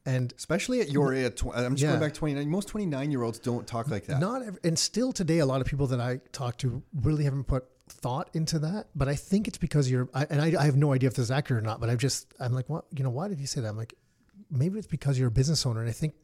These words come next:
Speaker 1: when you're a business owner, you're always wondering,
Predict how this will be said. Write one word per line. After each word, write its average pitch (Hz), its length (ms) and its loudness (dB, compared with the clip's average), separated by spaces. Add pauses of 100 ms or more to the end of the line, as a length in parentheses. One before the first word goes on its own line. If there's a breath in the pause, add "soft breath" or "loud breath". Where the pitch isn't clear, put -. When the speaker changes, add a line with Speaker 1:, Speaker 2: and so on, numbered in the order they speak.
(160)
Speaker 1:
when 131 180 0
you're 123 120 0
a 110 40 -4
business 175 360 0
owner, 120 220 2
you're 120 240 -2
always 139 520 4
wondering, 127 500 2